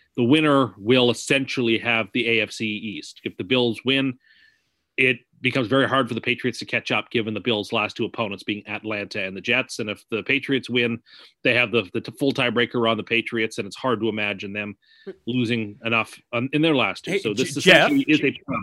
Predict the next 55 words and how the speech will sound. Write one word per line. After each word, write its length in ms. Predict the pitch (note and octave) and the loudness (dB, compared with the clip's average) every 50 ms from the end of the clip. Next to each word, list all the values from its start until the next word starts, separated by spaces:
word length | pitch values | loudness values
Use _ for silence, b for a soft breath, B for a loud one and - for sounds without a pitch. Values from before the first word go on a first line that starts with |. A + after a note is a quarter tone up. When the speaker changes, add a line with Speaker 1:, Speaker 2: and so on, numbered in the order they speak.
| - - | -6 -8
Speaker 1:
game 120 | G#2+ G2 F#2+ | -10 -10 -8
for 80 | - | -8
the 80 | G#2 G2 | -8 -6
division. 320 | F#2+ G#2 G2 F#2 - - _ _ _ _ | -6 -6 -8 -8 -12 -14 _ _ _ _
Speaker 3:
Jeff, 300 | - F3+ F#3+ F3+ D#3 - | -2 0 2 2 0 0
do 80 | - E3 | -2 -2
you 60 | E3+ | 0
know 100 | F#3+ F#3+ | 2 4
why 180 | F3+ F3+ F3+ | 6 6 6
the 120 | F3+ D#3+ D#3+ | 4 4 0
Bills 380 | B2 D3 D3 D#3+ F#3+ G3+ F3 | 0 0 0 2 0 -2 -2
have 300 | C3 C#3 C#3 D3 D#3 C#3+ | 0 2 4 2 2 0
the 80 | C3+ C#3 | -4 -6
tiebreaker 580 | - C3 C3 C#3 D3+ D#3 E3 F3+ F3 - G3+ F#3 | -2 2 2 2 2 2 0 -2 -4 -4 -4 -4
against 220 | C#3 C#3 C3+ - | -4 -6 -6 -8
the 80 | - G#2+ | -8 -6
Patriots? 600 | C3+ C3 D3+ - A3 B3 D4+ E4+ - - - _ _ _ _ _ _ _ _ _ _ _ _ _ _ - | -6 -6 -4 -4 -4 -6 -6 -6 -10 -14 -16 _ _ _ _ _ _ _ _ _ _ _ _ _ _ -6
Speaker 2:
No, 180 | D3+ F3+ B3+ C4 - | -4 -4 -4 -4 -4
I 100 | E3 F#3 | -4 -4
was 160 | F#3 F#3+ F3+ | -2 -2 -4
gonna 280 | D#3+ D#3+ B3 D4 - - | -4 -4 -4 -4 -4 -6
ask, 360 | F3+ F#3+ G3+ G3 F#3 - - - D3+ - | -6 -8 -8 -10 -10 -12 -16 -20 -16 -14
like, 180 | E3+ E3+ E3 C3+ | -12 -12 -12 -12
what, 300 | C3 C#3 D3+ D3 _ C#3 | -12 -14 -14 -14 _ -12
what, 180 | D#3 D#3+ C#3+ | -14 -12 -10
what 240 | D3+ D#3+ F3 - D#3+ | -10 -10 -10 -10 -12
gives 200 | C3 D3+ E3 E3+ | -10 -6 0 2
Speaker 1:
Conference. 200 | D#3 D#3+ D#3 D3 | 2 2 2 0
Speaker 2:
the 160 | C3+ B2+ D3+ | -2 -6 -6
Bills 220 | D3+ D3+ C#3+ C3 C3 C3 | -6 -8 -10 -10 -4 -2
the 80 | D#3+ | 2
Speaker 1:
Div-, 200 | C#3+ D#3+ D3+ F#3 | 4 4 2 2
Speaker 2:
edge 100 | E3+ - - | 0 -4 -12
here? 260 | - G#2 E2+ D#2+ D2 | -16 -16 -18 -6 0
Speaker 1:
division 380 | - D3 C3+ D#3 D#3 D3+ D3 C#3 | 2 6 8 8 8 8 6 4
Speaker 3:
Uh, 40 | B2 | 4
Speaker 1:
record. 280 | A#2+ A2 - - - - - | 2 0 -2 -6 -12 -6 -4
The 180 | A#2+ A2 A#2 C#3+ - - | -4 -4 -4 -6 -6 0
one 180 | D3 D#3 D#3 D3 | 2 4 6 6
Speaker 3:
uh, 160 | C#3 C3 C3+ | 6 6 6
Speaker 1:
loss 180 | C#3 C3+ - - | 6 4 2 0
to 100 | - - | 2 4
Speaker 3:
uh, 40 | G#3+ | 6
Speaker 1:
Miami. 380 | G#3+ A3 A#3 A#3 D#3+ E3+ F#3+ | 6 6 4 2 0 -2 0
Speaker 3:
who, 200 | G3 A#3+ B3 G#3+ | 0 2 4 4
who, 240 | G#3 B3 B3+ C4 B3+ | 4 4 4 6 6
uh, 320 | B3 A#3+ A#3+ A#3 A#3 A3+ G3+ | 6 8 8 8 6 6 4
who, 240 | A3 C4+ C#4+ A#3 F#3 | 2 2 0 -2 -4
who 180 | G3+ G#3 C#4 C4+ | -2 -2 -2 -2
beat 220 | G#3+ B3+ C4 A#3+ | -2 -4 -6 -6
the 80 | - - | -4 -2
Patriots 420 | G#3 A3+ B3 - C#4+ C4+ C4 - | -2 -2 -2 -4 -6 -8 -8 -8
in 80 | B3+ A3 | -8 -8
week 200 | A3 A#3 G#3 G#3+ | -8 -8 -6 -2
one? 200 | A3+ B3 D4+ F#4 | 0 0 0 -2